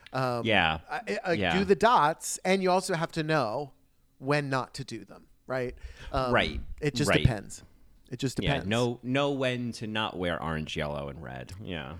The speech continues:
Speaker 1: Right, exactly. Like, "Oh, we really didn't see any of you, Tina, in this." Like, that could have been the critique, um, had she
Speaker 2: Mm-hmm.
Speaker 1: come out in, like, you know, black leather. It's like, "Well, I didn't really
Speaker 2: Right.
Speaker 1: get any Tina from this. I missed the red." You know, th-
Speaker 2: Right.
Speaker 1: you're damned if you do and you're damned if you don't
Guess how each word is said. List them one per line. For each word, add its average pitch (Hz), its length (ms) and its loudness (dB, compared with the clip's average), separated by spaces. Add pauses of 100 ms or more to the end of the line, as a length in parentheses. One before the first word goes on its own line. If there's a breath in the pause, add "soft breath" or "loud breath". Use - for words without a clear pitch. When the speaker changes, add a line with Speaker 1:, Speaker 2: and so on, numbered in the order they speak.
(100)
Speaker 1:
Right, 135 640 0
exactly. 123 640 -2
Like, 147 160 -2
"Oh, 240 200 4
we 196 260 -6
really 233 180 -4
didn't 156 300 -10
see 139 320 -12
any 202 300 -4
of 113 100 -4
you, 104 140 -10
Tina, 110 400 -8
in 104 240 -10
this." 113 340 -6
Like, 160 160 2
that 196 200 0
could 190 100 -2
have 170 120 -2
been 147 120 -2
the 127 80 -6
critique, 131 600 -8 (460 loud breath)
um, 131 320 4
had 151 260 4
she 156 100 4
Speaker 2:
Mm-hmm. 160 120 2
Speaker 1:
come 156 160 4
out 170 340 4
in, 143 140 -2
like, 123 320 -4
you 156 100 -2
know, 107 300 -4
black 139 320 2
leather. 139 480 0 (140 soft breath)
It's - 100 -10
like, 180 80 -2
"Well, 208 100 4
I 202 60 6
didn't 233 200 -2
really 196 180 2
Speaker 2:
Right. 202 160 6
Speaker 1:
get 175 80 6
any 147 160 0
Tina 160 400 -2
from 107 240 -10
this. 92 280 -10
I 131 60 -4
missed 147 380 -4
the 151 80 2
red." 110 520 -6 (280 loud breath)
You 170 100 4
know, 202 220 8
th- 180 160 -4
Speaker 2:
Right. 220 100 2
Speaker 1:
you're 226 80 8
damned 233 320 6
if 254 100 2
you 220 120 2
do 190 100 6
and 180 80 4
you're 156 80 4
damned 151 220 4
if 139 100 -4
you 139 60 2
don't 120 320 4